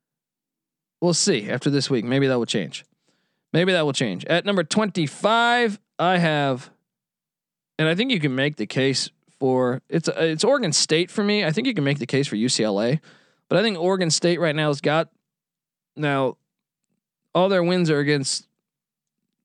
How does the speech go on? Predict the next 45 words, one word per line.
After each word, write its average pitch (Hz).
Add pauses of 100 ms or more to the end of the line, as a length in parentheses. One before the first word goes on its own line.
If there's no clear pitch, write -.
I 156
mean, 147
they 160
have 196
a 196
lot 190
of 170
wins 185
against 156
Power 156
Five 139
teams, 156
but 160 (2250)
U 180
S 170
C 175
is 151
not 147
who 143
we 127
thought 117
they 131
were. 143 (1300)
Washington's 131
not 123
who, 120
who 123
they 117
thought, 120
we 127
thought 123
they 131
were, 135
but 127
Utah 180
is 143
decent. 143
That's 127
a 139
decent 139
win. 135
I 139
think 139
those 135
three 139